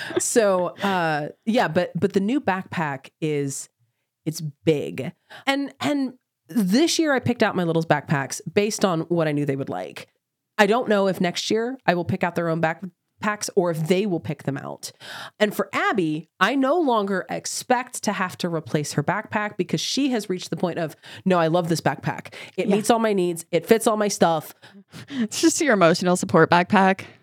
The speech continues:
Speaker 2: I have one of those. I take it anytime I go anywhere. I'm like, "That's my backpack. That's the one." <laughs>
Speaker 1: So she, she did, in fact,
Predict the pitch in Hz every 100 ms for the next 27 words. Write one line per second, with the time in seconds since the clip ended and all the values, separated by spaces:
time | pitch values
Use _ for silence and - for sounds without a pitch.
0 | _ - 190 208 196 196 190 185 180 -
1 | 190 190 226 226 208 - 214 226 214 196
2 | 185 185 180 185 180 175 170 160 170 170
3 | 170 165 151 - 147 - _ _ _ -
4 | 170 - 175 151 147 - _ - - 262
5 | 302 - - 285 247 247 - - - -
6 | 311 294 202 254 262 370 339 320 277 -